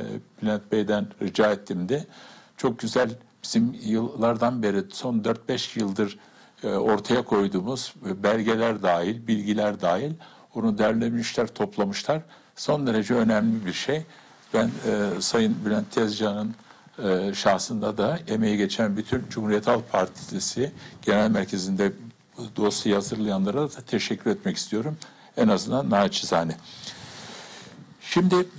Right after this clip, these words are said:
bugün, e, bir önemli gelişme var. Onu kısaca da belirtmemiz lazım. O da Anayasa Mahkemesi, e, Can Dündar ve Erdem Gül gazetecilerle ilgili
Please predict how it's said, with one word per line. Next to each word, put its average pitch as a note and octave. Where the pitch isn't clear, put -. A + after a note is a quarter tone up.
bugün, F#3
e, C#3+
bir D#3+
önemli D#3
gelişme D3+
var. C3+
Onu B2
kısaca C#3
da C3+
belirtmemiz B2+
lazım. G#2+
O C#3
da E3+
Anayasa C#3+
Mahkemesi, G#2
e, G2
Can D3
Dündar C#3+
ve C#3+
Erdem C#3
Gül A#2+
gazetecilerle A2+
ilgili F2+